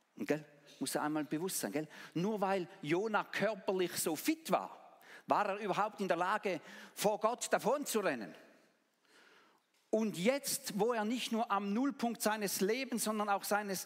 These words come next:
am absoluten Nullpunkt seines geistlichen Lebens ist, da geht es plötzlich in die richtige Richtung. Und zwar ohne, dass er überhaupt etwas macht.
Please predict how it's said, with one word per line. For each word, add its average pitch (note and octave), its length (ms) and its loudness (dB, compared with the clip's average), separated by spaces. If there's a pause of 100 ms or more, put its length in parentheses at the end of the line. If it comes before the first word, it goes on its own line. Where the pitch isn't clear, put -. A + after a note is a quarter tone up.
(280)
am F#3+ 100 2
absoluten G3+ 640 0
Nullpunkt A3+ 500 0
seines F#3+ 340 0
geistlichen B3 640 0
Lebens E3 520 0
ist, G#3+ 340 -2 (380)
da C#4+ 140 6
geht - 340 0
es F#3 180 0
plötzlich G#3 480 -2
in G#3+ 80 -2
die G3 80 -2
richtige G#3+ 420 -2
Richtung. C#4+ 520 -4
Und E3 120 -2
zwar F3+ 220 2
ohne, E3+ 260 0
dass D3 200 -2
er C#3+ 60 0
überhaupt C#3+ 400 -2
etwas D3 200 -6
macht. B3 300 -4